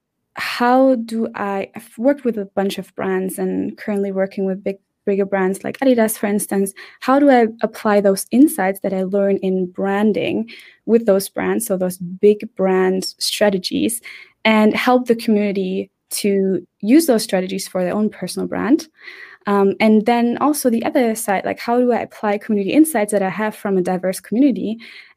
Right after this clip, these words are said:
and help big brands to further their brand, um, and go in more a purposeful and diversity way? So that's kind of like a, uh, in a nutshell, kind of my journey, um, in the, in the business world.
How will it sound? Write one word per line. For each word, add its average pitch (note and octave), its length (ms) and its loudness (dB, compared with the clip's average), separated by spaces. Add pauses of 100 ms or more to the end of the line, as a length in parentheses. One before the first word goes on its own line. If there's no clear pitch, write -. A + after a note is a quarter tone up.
and G#3 420 2
help A#3 400 -4
big G#3 260 -2
brands F3+ 420 -2
to F#3+ 320 -6
further F#3+ 380 0
their G#3+ 240 2
brand, F3 500 -4 (380)
um, G3 120 4
and F#3 160 4
go F#3+ 200 4
in F#3 200 2
more F3+ 340 2
a - 60 -10
purposeful F3+ 640 -10
and F3+ 80 -2
diversity F#3 460 -12
way? F#3+ 160 -8
So - 160 -10
that's B3 180 -8
kind B3+ 180 0
of A#3+ 80 -2
like G#3+ 200 0
a, G3+ 200 2 (500)
uh, G#3 220 2
in A#3 100 4
a A#3 40 4
nutshell, G#3+ 640 4
kind - 200 -2
of G3+ 80 0
my G3 140 0
journey, F3+ 560 -2
um, F3+ 500 -2 (160)
in F#3+ 140 -4
the, F3+ 160 -4
in F#3 120 -6
the F#3 60 -6
business - 320 -14
world. - 220 -14